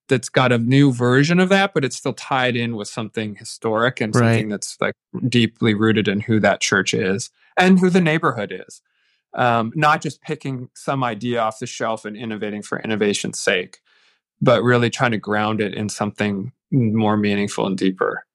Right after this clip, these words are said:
Speaker 2: And I know you, this was a throwaway comment that you weren't meaning, but I'm thinking, like, or not just, like, leasing office space to X slash Twitter <laughs> for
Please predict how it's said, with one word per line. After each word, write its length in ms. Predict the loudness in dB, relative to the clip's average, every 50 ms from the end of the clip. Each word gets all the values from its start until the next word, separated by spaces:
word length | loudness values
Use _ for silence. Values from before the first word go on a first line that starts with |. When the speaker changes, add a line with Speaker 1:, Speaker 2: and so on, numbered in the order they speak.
| _ _ _ _ _ _ _ _ _ _ _ _ -16 -14
Speaker 2:
And 320 | -12 -4 0 4 4 6
I 60 | 6 6
know 120 | 6 6
you, 160 | 6 6 4
this 240 | 4 4 2 2 2
was 120 | 2 0
a 60 | 0 0
throwaway 360 | 2 2 4 4 4 4 2
comment 420 | 2 0 0 2 2 0 0 -2 _ _ -6
that 280 | -2 0 0 0 0
you 60 | 0
weren't 180 | 0 0 0 2
meaning, 300 | 2 2 2 2 2 0
but 120 | 0 0
I'm 120 | 0 0 0
thinking, 380 | 0 0 0 2 2 0 0 0
like, 200 | 0 -2 -4 -8 -16 -18 -18 -12 -4
or 420 | 0 2 4 4 4 4 2 2 2
not 320 | 2 2 2 2 2 2
just, 260 | 2 2 0 0 0
like, 200 | -2 -4 -2 0
leasing 600 | 0 2 2 2 2 2 2 2 2 0 -2 -4 -10 _ -4
office 300 | -2 -2 0 0 -2 0
space 340 | 2 2 2 2 2 0 -2
to 200 | -4 -4 -2 -2
X 260 | -2 -2 -2 -4 -6
slash 520 | -6 -6 -6 -6 -4 -2 -2 -2 -2 -4
Twitter 400 | -4 -2 0 2 2 4 2 2
<laughs> 960 | 2 2 2 2 2 4 2 0 0 0 -2 -6 -4 -6 -10 -14 -14 -18 -12
for 160 | -8 -8 -6